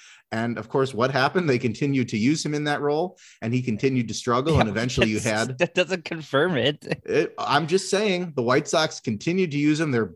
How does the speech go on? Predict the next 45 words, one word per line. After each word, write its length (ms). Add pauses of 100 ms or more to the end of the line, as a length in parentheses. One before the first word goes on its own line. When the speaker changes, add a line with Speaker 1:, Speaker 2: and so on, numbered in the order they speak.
(120)
Speaker 1:
brilliant 420
manager, 640 (340)
uh, 280
continued 540
to 60
use 240
him 100
in 80
Speaker 2:
And 80
Speaker 1:
that 100
Speaker 2:
that 40
Speaker 1:
eighth 60
Speaker 2:
rock 220
Speaker 1:
inning 120
Speaker 2:
still 180
Speaker 1:
role. 80
Speaker 2:
kept 220
Tigers 320
away. 300 (320)
Speaker 1:
Okay, 400
so, 460
you 100
know, 160
Tony 280
La 80
Russa 260
is 160
the 100
rock 300
that 140
kept 320
Craig 220
Kimbrel's 380
success 360
away. 320 (440)
Speaker 2:
I 140
think, 300 (280)
I, 340
I 40
think 220
King 200
Kimbrel 360
had 160
some 120
issues. 520